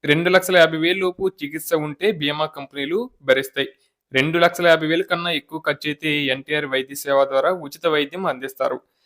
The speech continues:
ఈ విధంగా ప్రభుత్వం చర్యలు తీసుకుంటుంది. ఇది సామాన్యుల నుండి పేదరికం, మధ్యతరగతి, అప్పర్ మిడిల్ క్లాస్ వరకు అందరికీ ఆరోగ్యమస్తు అనే పథకం నిజంగా సూపర్గా ఉంటుందని చెప్పవచ్చు.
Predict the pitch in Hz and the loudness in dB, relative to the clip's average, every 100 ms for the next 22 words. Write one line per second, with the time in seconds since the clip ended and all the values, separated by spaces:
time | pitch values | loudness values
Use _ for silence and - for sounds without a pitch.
0 | _ - 147 180 190 208 208 208 165 165 | _ 0 4 6 6 4 4 2 -2 -2
1 | 226 226 147 147 156 135 - - 143 143 | -4 -2 -2 -2 -6 -10 -10 -10 -10 -8
2 | 147 143 _ - _ 139 147 151 131 135 | -6 -8 _ -20 _ -6 -4 -2 -2 -2
3 | 147 160 165 165 160 160 180 220 156 151 | -2 -4 -4 -6 -10 -12 -14 -4 4 6
4 | 165 170 185 214 170 147 151 160 151 147 | 6 0 -4 -4 -4 -4 -4 -4 -4 -10
5 | 208 240 _ _ _ _ _ - 160 - | -12 -12 _ _ _ _ _ 0 2 4
6 | 220 190 165 165 175 170 175 170 160 156 | 4 4 0 -2 -4 0 0 2 0 0
7 | 156 151 131 139 143 196 220 - 139 143 | 0 0 0 -2 -10 -10 -10 2 4 4
8 | 143 143 143 - 143 143 143 139 139 131 | 0 -4 -6 -6 -10 -6 -6 -4 -4 -4
9 | - 208 - 156 185 185 185 180 151 151 | -6 -10 -6 -2 -2 2 0 2 -4 -2
10 | 156 180 247 - 147 143 147 147 202 - | -2 -2 -4 -10 -12 -10 -8 -6 -8 -6
11 | 135 - 139 135 - | -6 -4 -6 -6 -10